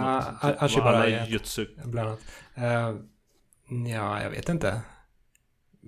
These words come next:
Speaker 2: Nej, jag
Speaker 1: Det
Speaker 2: vet
Speaker 1: blev
Speaker 2: faktiskt
Speaker 1: jobbigt
Speaker 2: inte.
Speaker 1: här, märker jag att det blev, eh, kast med liten katt.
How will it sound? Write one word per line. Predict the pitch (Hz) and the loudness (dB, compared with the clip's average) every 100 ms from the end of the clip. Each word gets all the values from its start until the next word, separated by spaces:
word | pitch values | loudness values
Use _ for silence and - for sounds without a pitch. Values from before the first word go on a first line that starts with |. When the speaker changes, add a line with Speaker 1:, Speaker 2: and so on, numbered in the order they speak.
| - - - - | -20 -18 -18 -6
Speaker 2:
Nej, | 123 135 123 | -2 -2 0
jag | 127 | 2
Speaker 1:
Det | |
Speaker 2:
vet | 156 | 6
Speaker 1:
blev | 135 | 8
Speaker 2:
faktiskt | 135 120 | 8 6
Speaker 1:
jobbigt | 123 131 | 6 4
Speaker 2:
inte. | 110 | 4
Speaker 1:
här, | |
märker | 104 104 107 | 2 2 0
jag | |
att | 98 | -2
det | 98 | -2
blev, | 98 95 | -2 0
eh, | 95 101 117 | -2 -4 -4
kast | - 104 - | -2 -2 0
med | 107 | -2
liten | 98 104 | 0 -2
katt. | 101 95 - | -4 -6 -10